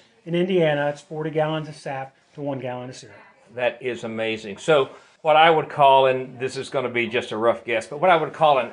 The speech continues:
Speaker 2: average sized maple tree, how much sap might you get out of one in a year?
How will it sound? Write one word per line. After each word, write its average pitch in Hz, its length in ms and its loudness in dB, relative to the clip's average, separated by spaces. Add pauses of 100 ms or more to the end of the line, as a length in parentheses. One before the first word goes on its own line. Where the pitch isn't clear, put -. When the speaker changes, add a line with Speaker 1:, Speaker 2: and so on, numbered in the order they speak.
Speaker 2:
average 123 480 -4
sized 113 400 -2
maple 107 360 -4
tree, 95 280 -10
how 135 280 0
much 127 220 -2
sap - 460 -6
might 110 200 -6
you 110 100 -10
get 107 200 -6
out 101 160 -2
of 92 100 -10
one 98 200 -8
in 95 140 -12
a 90 40 -12
year? 87 320 -14